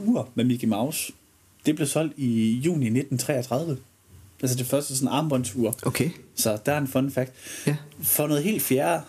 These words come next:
Speaker 2: Det er faktisk sjovt. Må
Speaker 1: Ja.
Speaker 2: må jeg komme med et andet fun
Speaker 1: Ja.
Speaker 2: fact, så? Fordi jeg, jeg er jo sådan en, øh, jeg er jo en af de der, øh,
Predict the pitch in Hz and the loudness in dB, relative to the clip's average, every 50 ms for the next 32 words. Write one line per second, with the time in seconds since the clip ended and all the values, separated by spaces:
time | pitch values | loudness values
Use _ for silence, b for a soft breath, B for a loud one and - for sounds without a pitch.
0 | B B B B B B B - 175 180 185 - 185 175 - 143 135 - - - | B B B B B B B 2 2 2 2 0 0 2 2 2 2 2 2 2
1 | - 165 160 120 127 131 160 131 139 156 151 - 170 170 170 160 135 - 127 139 | 4 2 2 2 2 2 4 4 2 2 2 2 2 4 4 4 4 2 2 2
2 | 175 185 185 - 160 160 156 156 - 160 165 165 - - - 143 135 131 B B | 2 0 -2 0 2 0 2 2 2 0 0 2 2 2 2 2 0 -2 B B
3 | B B B B B B - 123 123 113 - 123 131 156 175 170 - 139 151 165 | B B B B B B 0 2 2 2 2 2 2 2 0 0 2 2 4 4
4 | 170 151 135 135 - 156 143 131 117 110 104 101 101 104 92 - 135 139 139 139 | 4 4 2 2 2 2 2 2 2 2 2 4 2 2 2 2 2 2 2 2
5 | 139 127 131 139 139 139 131 123 113 107 98 87 - - - 107 113 104 104 | 2 2 2 2 2 2 4 4 4 4 4 2 2 2 2 2 4 4 2